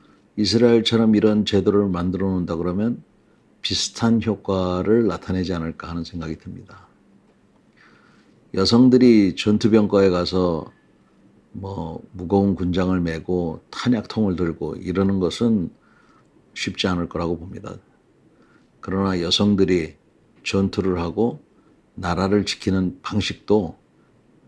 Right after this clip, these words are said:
어, 많은 변화가 있기 때문에 가능하죠. 특히 에이아이가, 어, 지금 도와주고 또 드론이 있고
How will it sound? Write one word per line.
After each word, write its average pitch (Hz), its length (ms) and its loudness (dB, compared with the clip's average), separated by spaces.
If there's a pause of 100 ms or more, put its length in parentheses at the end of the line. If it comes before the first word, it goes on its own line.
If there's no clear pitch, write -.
어, 87 200 -16 (600)
많은 104 340 0
변화가 92 340 0
있기 - 160 -6
때문에 82 560 -4 (140)
가능하죠. 87 680 -6 (760)
특히 - 520 0
에이아이가, 87 840 2 (800)
어, 85 180 -14
지금 87 340 -6
도와주고 82 720 -4
또 82 280 -2
드론이 98 640 2 (500)
있고 80 460 -6